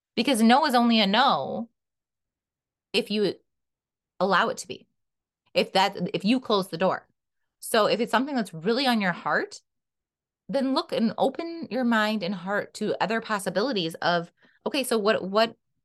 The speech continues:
what is my soul needing or calling for to make this calibration and shift and, and really integrate and embody the energy needed to make this shift?" 'Cause it's all about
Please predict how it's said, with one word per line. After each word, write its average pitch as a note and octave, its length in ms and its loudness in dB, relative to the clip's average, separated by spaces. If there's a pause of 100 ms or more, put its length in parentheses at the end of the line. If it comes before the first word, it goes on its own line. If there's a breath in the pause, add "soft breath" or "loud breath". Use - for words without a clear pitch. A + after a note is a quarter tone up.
(100)
what A3+ 240 0
is B3 160 -4
my A3 160 0
soul G#3+ 200 -6
needing F#3 640 -2 (440)
or F#3 80 0
calling A3 520 0
for D3 540 0 (840)
to C4+ 120 2
make A3 200 2
this A3+ 120 -6
calibration F3+ 640 0
and F3 140 -4
shift F3+ 300 -4
and, D3+ 140 -8
and E3 140 -4
really G3 240 -2
integrate F3+ 540 -2 (380 soft breath)
and F3 240 2
embody F3 560 2
the E3 160 -6
energy E3 440 -4
needed F3+ 580 0 (100)
to - 80 -2
make E3 240 0
this D#3+ 120 -4
shift?" - 500 -8 (2000)
'Cause B3+ 260 4 (340)
it's A#3 100 4
all C4 140 6
about C4 300 4